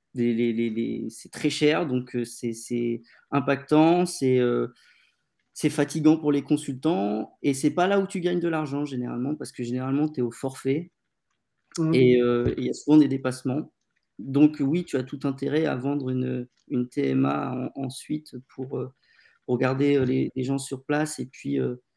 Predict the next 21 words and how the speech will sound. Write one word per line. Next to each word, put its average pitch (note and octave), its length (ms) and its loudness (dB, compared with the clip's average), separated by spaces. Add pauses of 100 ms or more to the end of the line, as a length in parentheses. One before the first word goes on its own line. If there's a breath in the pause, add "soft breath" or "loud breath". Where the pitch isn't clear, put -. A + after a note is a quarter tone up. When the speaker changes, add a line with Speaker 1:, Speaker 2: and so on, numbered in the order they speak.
(360)
Speaker 1:
bah C3 80 -2
ouais, C#3 200 2
euh, B2 180 -4 (840)
euh, B2+ 220 -10 (280)
sans - 240 -6
doute, C3+ 260 -8
euh, B2 220 0
équilibrer B2 580 -4
un C3 100 0
petit C3 200 -10
peu C3+ 80 -2
la C3 100 0
balance C3 500 -2
au B2 60 -4
niveau B2+ 480 -2
économique, B2+ 720 -2
euh, B2 160 -4
à B2 40 -6
ce - 120 -14
moment-là, B2+ 400 0
ouais. B2 80 -6